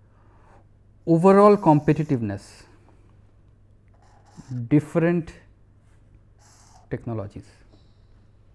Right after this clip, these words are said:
Okay. So, this is the definition. So, let me quote this. Okay, let me put it in quotes. This is from E I A. Okay. The E I A also say, states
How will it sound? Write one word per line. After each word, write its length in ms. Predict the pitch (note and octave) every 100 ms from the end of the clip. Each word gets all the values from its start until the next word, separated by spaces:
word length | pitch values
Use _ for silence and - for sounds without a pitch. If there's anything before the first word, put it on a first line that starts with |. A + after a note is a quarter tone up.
| _ -
Okay. 220 | D3+ B3 B3 - _ _ _ _ _ _ - _ - - _ _ _ _ _ _ _ _ _ _ _ _ _ _ -
So, 120 | G3+
this 180 | A3 C#4
is 120 | C4+
the 80 | F#3
definition. 600 | D3+ - E3 C#3+ A2 G2+ _
So, 160 | -
let 160 | D3+ E3+
me 80 | G3
quote 320 | - A3 A3
this. 300 | A2 - -
Okay, 160 | B2+ B2
let 160 | C#3+
me 60 | D3+
put 180 | C#3+ D#3+
it 80 |
in 100 | D#3
quotes. 500 | C3+ E3 A#2 - - - -
This 140 | - C3+
is 120 | D#3
from 160 | D#3+ D3
E 100 | D3
I 60 |
A. 200 | C3 G#2 G#2 _ _ _ _ _ _ _ _ _ _ - _ D3+
Okay. 200 | F3+ - - - - - - - - - _
The 100 | F#3+
E 160 | F#3 G#3
I 60 |
A 120 | C4 A#3+
also 220 | A3 B3+
say, 260 | - G3
states 580 | C#3+ - G#3+ C#3+ D3+ -